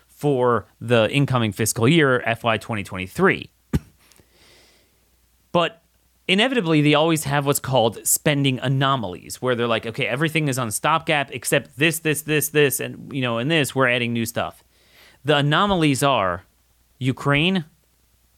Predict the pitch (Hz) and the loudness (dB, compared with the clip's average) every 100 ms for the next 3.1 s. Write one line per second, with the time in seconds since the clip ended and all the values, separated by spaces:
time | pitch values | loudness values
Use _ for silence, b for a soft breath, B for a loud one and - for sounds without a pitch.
0 | _ - 147 - 175 160 147 131 135 120 | _ -4 -4 -2 -2 0 0 0 -4 -2
1 | 120 120 - - _ _ _ _ _ _ | 0 0 -4 -8 _ _ _ _ _ _
2 | - 143 123 104 180 139 117 135 135 160 | -4 -2 -2 2 4 4 2 0 0 -2
3 | - | -4